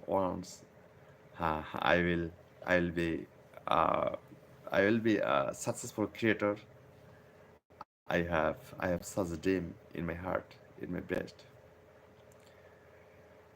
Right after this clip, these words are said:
And I have a request for you. Many of you are unsubscribing my channel. I don't know what's the reason. You may not like my video, but since you have subscribed to my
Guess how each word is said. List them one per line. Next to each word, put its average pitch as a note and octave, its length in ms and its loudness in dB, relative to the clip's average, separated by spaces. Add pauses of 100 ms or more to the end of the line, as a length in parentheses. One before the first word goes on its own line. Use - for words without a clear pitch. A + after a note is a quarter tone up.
(120)
And C3+ 220 6
I D3+ 120 10
have F3 140 10
a F3+ 80 12
request F3+ 320 8
for D#3 220 10
you. A#1+ 400 4
Many A#2 360 6
of A2 300 8
you C#3+ 240 4
are G2 300 4 (400)
unsubscribing G2 1080 0
my F2 160 2 (100)
channel. C3 480 -4
I C#3 100 -2
don't D3 320 -2
know C3 200 -2
what's - 200 -8
the G#2+ 180 -4
reason. C3 600 -4 (1040)
You F3+ 100 12
may G#3 140 8
not F#3+ 160 8
like D#3+ 120 6
my B2+ 140 6
video, F#2+ 640 0 (1040)
but F#2+ 160 6 (100)
since F3+ 460 6
you A#2+ 180 4
have G#2 200 4
subscribed - 580 0
to A2+ 80 -6
my F#2 200 2